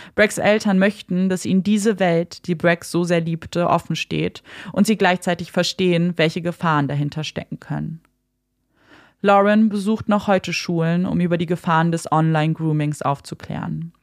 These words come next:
Sie teilt Brecks Geschichte und will, dass die Warnsignale erkannt werden.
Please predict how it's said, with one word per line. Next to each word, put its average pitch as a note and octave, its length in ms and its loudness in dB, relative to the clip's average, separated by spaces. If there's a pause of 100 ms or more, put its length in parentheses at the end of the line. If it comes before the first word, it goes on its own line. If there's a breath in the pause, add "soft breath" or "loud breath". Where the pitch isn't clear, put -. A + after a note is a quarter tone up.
(260 soft breath)
Sie A3 160 0
teilt G3 360 2
Brecks - 280 0
Geschichte F3 600 -4 (220 loud breath)
und F#3 180 4
will, G3 140 4
dass F#3+ 160 0
die F3 140 -2
Warnsignale F3 580 2
erkannt E3+ 460 -2
werden. E3+ 560 -4